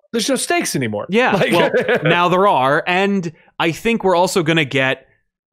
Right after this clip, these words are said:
Speaker 2: a couple people are gonna die, and they're gonna resurrect them as, like, alternate versions of themselves. Like, I think we're probably gonna get, like, an Age of Apocalypse version of one of these characters. I think we're gonna get, like,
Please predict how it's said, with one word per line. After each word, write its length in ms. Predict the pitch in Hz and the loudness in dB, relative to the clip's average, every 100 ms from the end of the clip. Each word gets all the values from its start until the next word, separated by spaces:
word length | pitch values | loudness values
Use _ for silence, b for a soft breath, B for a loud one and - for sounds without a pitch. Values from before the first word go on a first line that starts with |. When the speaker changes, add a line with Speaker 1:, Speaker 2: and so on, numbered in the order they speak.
| - | -6
Speaker 2:
a 60 | 156 | -2
couple 240 | 190 247 | -2 0
people 180 | 240 196 | 0 2
are 200 | 175 226 | 4 2
gonna 180 | 202 147 | 2 0
die, 460 | 120 107 98 110 - | 0 0 -2 -6 -4
and 100 | 151 | -2
they're 60 | 156 | 2
gonna 160 | 151 | 2
resurrect 500 | 139 151 143 175 190 | 2 0 0 -2 0
them 140 | 160 147 | -2 -2
as, 240 | 139 139 | -2 0
like, 180 | 139 - | -2 -2
alternate 460 | 139 143 - 151 143 - | -2 -2 0 -2 -2 -6
versions 560 | 127 131 135 135 135 | -4 -2 0 -2 -4
of 140 | 127 117 | -6 -6
themselves. 580 | 117 170 165 123 87 | -6 0 0 0 -4
Like, 200 | 117 127 _ | -6 -6 _
I 180 | 143 147 | -2 -2
think 260 | - 175 | -2 -2
we're 80 | 156 | -2
probably 240 | 175 170 165 | 0 2 2
gonna 140 | 160 | 0
get, 200 | 151 156 | 0 0
like, 180 | 147 135 | -2 -2
an 100 | 143 | -2
Age 200 | 139 131 | -2 -2
of 60 | |
Apocalypse 540 | 139 - 147 143 139 113 | -4 0 -2 0 -4 -4
version 340 | 123 123 113 | -2 -2 -6
of 80 | 113 | -8
one 140 | 113 | -8
of 40 | 107 | -8
these 140 | 107 | -12
characters. 540 | - 104 95 82 82 92 | -10 -10 -10 -14 -18 -12
I 80 | 123 | -6
think 220 | 147 139 | -4 -4
we're 80 | 131 | -4
gonna 180 | 143 | -4
get, 240 | 131 139 131 | -2 -4 -4
like, 240 | 131 123 | -6 -8